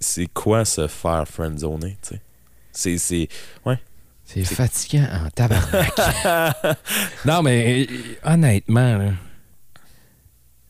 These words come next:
Speaker 2: euh, il y a des fois où j'ai l'impression que on cherche pas la bonne chose.
Speaker 1: Qu'est-ce que ça veut dire ?
Speaker 2: Ben, il y a des fois où j'ai l'impression que, à la base, dans les relations amoureuses,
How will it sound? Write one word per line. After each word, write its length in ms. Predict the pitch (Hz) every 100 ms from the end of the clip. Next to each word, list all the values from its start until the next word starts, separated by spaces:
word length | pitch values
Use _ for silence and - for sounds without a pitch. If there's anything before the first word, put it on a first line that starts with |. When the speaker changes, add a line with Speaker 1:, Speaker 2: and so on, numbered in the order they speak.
| -
Speaker 2:
euh, 520 | 101 98 95 87 98 92
il 60 | 107
y 60 |
a 40 | 107
des 180 | 113
fois 340 | - 151 165 160
où 460 | 113 117 120 117 107
j'ai 180 | 98
l'impression 640 | 101 98 - 95 - 123 131
que 360 | 107 101 104 104 - - - - - - - - - _ _ -
on 140 | 98
cherche 280 | - 104 -
pas 140 | 131
la 120 | 117
bonne 220 | 87 90 85
chose. 480 | 95 98 - - - - - - - - - -
Speaker 1:
Qu'est-ce 140 | 104
que 40 | -
ça 60 |
veut 40 | 76
dire ? 140 | 85 92
Speaker 2:
Ben, 200 | 90 78 - - - - - - 87
il 320 | - 64 98
y 60 |
a 60 | 98
des 140 | 104
fois 220 | 98 175 185
où 80 |
j'ai 160 | 101 104
l'impression 640 | 104 95 98 87 120 127
que, 460 | 123 107 104 107 113 - - - - - - - - _ _ _ _ _ _ _ -
à 120 | 131
la 160 | 123 92
base, 680 | 87 98 113 117 110 92
dans 180 | 90 85
les 120 | 85
relations 500 | 82 90 90 85 104
amoureuses, 680 | 101 87 78 82 95 95 92